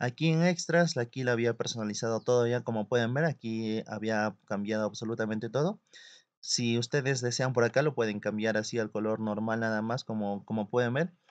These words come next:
Aquí en accesorios es donde están las luces led. Como pueden ver, miren, acá yo le había comprado absolutamente todo, pero miren, al momento como lo estamos viendo, y en la noche es donde se ve mucho mejor las luces led,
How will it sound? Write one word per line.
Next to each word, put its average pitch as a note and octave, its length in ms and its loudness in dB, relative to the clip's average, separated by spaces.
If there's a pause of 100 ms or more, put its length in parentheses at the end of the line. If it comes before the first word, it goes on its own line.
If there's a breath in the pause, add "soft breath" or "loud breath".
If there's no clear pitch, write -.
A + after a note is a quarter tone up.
(560 loud breath)
Aquí C3 260 0
en F#3+ 100 4
accesorios E3+ 680 2
es C#3+ 100 -2
donde C3+ 220 0
están C3 500 0
las A2 220 -2
luces A#2+ 320 -2
led. A#2+ 240 0 (1800 loud breath)
Como B2+ 200 2
pueden D#3+ 260 8
ver, E3+ 160 6
miren, D#3 240 6
acá C3 240 0
yo C3+ 140 0
le C3 80 4
había B2+ 180 4
comprado A#2+ 380 2
absolutamente A#2+ 640 0
todo, D3 340 2
pero A#2 320 -2 (680)
miren, D3+ 340 0
al A2+ 160 -2
momento B2+ 380 0
como B2 160 -2
lo A2+ 80 0
estamos C3 380 6
viendo, C#3+ 320 4
y A2+ 160 0
en A#2+ 80 4
la A#2 160 4
noche D3 280 2
es C3+ 80 4
donde B2 260 2
se A#2 140 0
ve B2 120 0
mucho C3 240 -2
mejor A#2 260 -2
las A#2+ 160 0
luces B2 300 -2
led, F3 160 2